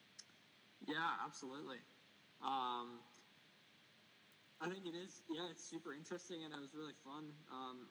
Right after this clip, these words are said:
hanging out with those guys and you, um, in Snowshoe. Um, I think when, when you sort of step back from it, it's not that coincidental. I think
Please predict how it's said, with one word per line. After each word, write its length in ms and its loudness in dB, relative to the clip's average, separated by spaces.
hanging 240 -6
out 140 -2
with 160 -8
those 200 -4
guys 420 -4
and 120 -8
you, 460 -2
um, 320 -2
in 80 -8
Snowshoe. 560 -2
Um, 400 -4
I 160 -20
think 140 0
when, 320 -2
when 160 -2
you 80 -2
sort 200 0
of 60 -4
step 220 -4
back 180 0
from 200 -4
it, 60 -4
it's 180 -6
not 240 0
that 300 0
coincidental. 640 0
I 180 0
think 140 -4